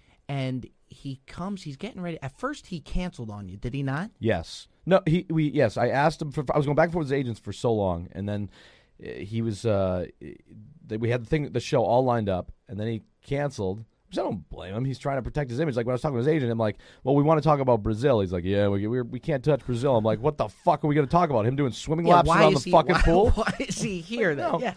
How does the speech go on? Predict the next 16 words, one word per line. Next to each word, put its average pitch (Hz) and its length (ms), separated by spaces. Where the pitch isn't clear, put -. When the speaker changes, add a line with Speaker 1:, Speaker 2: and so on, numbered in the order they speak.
Speaker 2:
So 156 320
I'm 147 140
like, 160 200
"Yo, 165 220
look," 156 140
I'm 120 80
like, 113 80
he, 123 80
we're, 131 160
he's 147 120
gonna 147 140
leave 147 180
that 156 160
interview 120 440
looking 127 600
great, 104 720